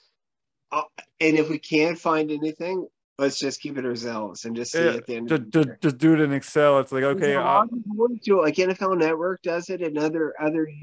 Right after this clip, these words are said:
Speaker 1: YouTubers and whatnot, right?
Speaker 2: Yeah,
Speaker 1: And, uh,
Speaker 2: hell yeah. And, like, it's like, okay, well, just say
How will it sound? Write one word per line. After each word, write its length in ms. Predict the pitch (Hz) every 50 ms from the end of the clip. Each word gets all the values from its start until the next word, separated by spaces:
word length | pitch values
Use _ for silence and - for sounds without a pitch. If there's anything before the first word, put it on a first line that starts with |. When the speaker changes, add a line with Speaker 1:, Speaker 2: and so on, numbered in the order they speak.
| - _
Speaker 1:
YouTubers 680 | - 139 151 170 175 - 170 160 147 139 143 139 139 135
and 100 | 143 131
whatnot, 420 | 127 127 110 107 120 120 117 107
right? 380 | 85 107 120 123 139 170 196 214 _
Speaker 2:
Yeah, 100 | 135 143
Speaker 1:
And, 160 | 143 170 160
uh, 20 | 147
Speaker 2:
hell 300 | - - - 170 175 170
yeah. 380 | 156 139 131 127 127 120 139
And, 80 | 156 165
like, 260 | 165 165 160 - - 170 156 160 -
it's 140 | - - -
like, 200 | 147 143 143 147
okay, 480 | 151 156 - 170 143 139 135 131 120
well, 400 | 107 123 139 139 139 135 131 131
just 260 | 120 - 139 135 -
say 500 | - 151 143 139 135 135 135 131 131 131